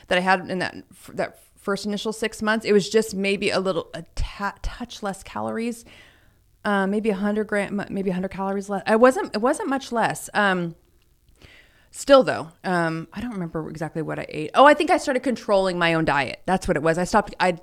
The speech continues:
didn't do the food plans, and that's when I started doing my own Excel spreadsheet. But this is v-, very, I complain about my prep, but your preps up until your very last one, when you had the same coach I had, your preps were the same food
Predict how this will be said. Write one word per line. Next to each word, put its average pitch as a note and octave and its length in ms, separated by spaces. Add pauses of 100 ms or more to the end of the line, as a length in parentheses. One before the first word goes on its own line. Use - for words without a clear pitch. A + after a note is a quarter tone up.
didn't A3 200
do G#3+ 60
the G#3+ 100
food G3 200
plans, E3+ 260
and E3 80
that's D#3+ 180
when E3+ 80
I - 20
started D#3+ 260
doing D3 180
my C#3+ 120
own C3+ 200
Excel - 240
spreadsheet. - 440
But G3 280 (800)
this C4+ 360
is C#4 140
v-, G3+ 100 (320)
very, G#3+ 400
I A3 200
complain A#3+ 320
about A3 160
my E3+ 140
prep, A3+ 280
but F#3 140
your F3+ 300
preps D#4+ 560
up - 120
until G#3 240
your G3 120
very F#3+ 200
last F3 280
one, A3+ 220
when F3+ 120
you F3 80
had F3 280
the - 40
same F3+ 140
coach E3+ 220
I F3 100
had, A#3 340 (420)
your A#3 380
preps G3+ 400
were D#3 540 (420)
the F3 120
same G3+ 360
food E3 560